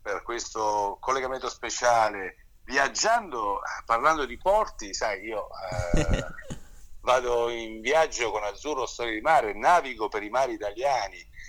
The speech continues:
salperò da <laughs> Ponza e poi, eh, verso le coste laziali, quindi Gaeta, eh, Sperlonga, e andrò a raccontare le bellezze paesaggistiche, storiche e culturali dei borghi marinari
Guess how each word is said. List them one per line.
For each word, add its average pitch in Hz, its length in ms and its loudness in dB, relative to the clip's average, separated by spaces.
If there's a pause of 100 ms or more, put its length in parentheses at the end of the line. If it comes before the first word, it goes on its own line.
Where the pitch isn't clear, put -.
(100)
salperò 139 1160 2 (380)
da 170 240 2
<laughs> 143 60 -4
Ponza 110 920 0
e 85 140 -10
poi, 120 540 2
eh, - 640 -10
verso 110 400 0
le 101 100 -2
coste 113 520 -2
laziali, 107 720 0
quindi 95 300 -16
Gaeta, 120 720 0 (420)
eh, 90 240 -8
Sperlonga, 131 1120 -2
e 98 240 -10
andrò 101 320 2
a 135 60 8
raccontare 120 600 0
le 107 140 -6
bellezze 110 640 -10
paesaggistiche, 101 760 -8
storiche 113 420 -8
e 92 80 -16 (100)
culturali 127 680 0
dei 104 120 -8
borghi 113 340 -4
marinari 107 600 -2